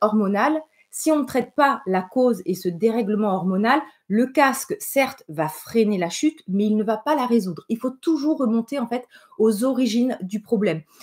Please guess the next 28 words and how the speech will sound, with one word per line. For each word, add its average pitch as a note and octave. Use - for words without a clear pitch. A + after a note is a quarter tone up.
C'est A#3+
pareil A#3+
si, B3
euh, G3+
si, G3
par F#3+
exemple, G#3+
vous F#3+
avez F#3+
une A3
chute A#3+
due G#3
à G3
une G3+
traction A#3
parce C#4+
que A#3
vous G3
attachez F#3+
souvent A3+
les A#3
cheveux, G#3+
si -
vous F3+
avez F#3+
des F#3
carences A#3
alimentaires, G#3+